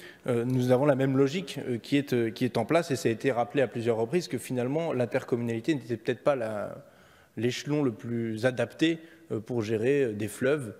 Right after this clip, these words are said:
euh, qui sortent bien largement de leur territoire. Or,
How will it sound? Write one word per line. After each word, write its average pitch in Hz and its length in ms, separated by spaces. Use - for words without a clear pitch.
euh, 110 200
qui 123 380
sortent - 360
bien 123 360
largement 117 400
de 123 40
leur 113 200
territoire. 113 480
Or, - 500